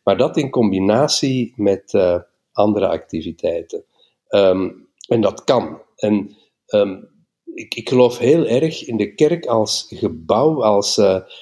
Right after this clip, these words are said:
symbolisch gebouw in een dorp of in een, eh, gemeente. Het is een referentiepunt, maar mogelijk ook een,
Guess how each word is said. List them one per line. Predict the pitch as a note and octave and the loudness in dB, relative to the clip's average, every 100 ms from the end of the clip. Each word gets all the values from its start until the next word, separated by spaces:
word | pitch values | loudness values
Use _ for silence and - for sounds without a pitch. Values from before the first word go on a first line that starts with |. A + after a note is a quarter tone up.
| _ | _
symbolisch | - F#2+ F2+ E2 B2 C#3+ C3 - | -6 -4 -2 0 2 2 -2 -2
gebouw | F2 D#2+ F#2 A#2+ | -4 0 0 2
in | A2+ | 2
een | F#2+ E2 E2 | 0 -4 -2
dorp | F#2 G#2 - | 0 0 0
of | G2+ | 0
in | G2+ F#2 | 0 0
een, | F2 E2+ - _ _ _ | 0 -2 -8 _ _ _
eh, | - F#2 F2 | 0 2 2
gemeente. | F2 E2+ F2 G2+ A2+ | 0 0 2 2 2
Het | C3 | 0
is | A2 F#2+ | 0 2
een | F#2 | 2
referentiepunt, | G2 - E2+ G2 B2 - A#2 - C3 D3+ - _ _ _ | 0 0 0 2 0 -2 -4 0 -2 -2 -18 _ _ _
maar | - F#2+ | -2 0
mogelijk | G2+ B2+ C3 G#2+ G#2+ | 2 2 2 0 2
ook | A#2+ B2+ | 2 2
een, | A2 G2 F2+ | 0 -2 -6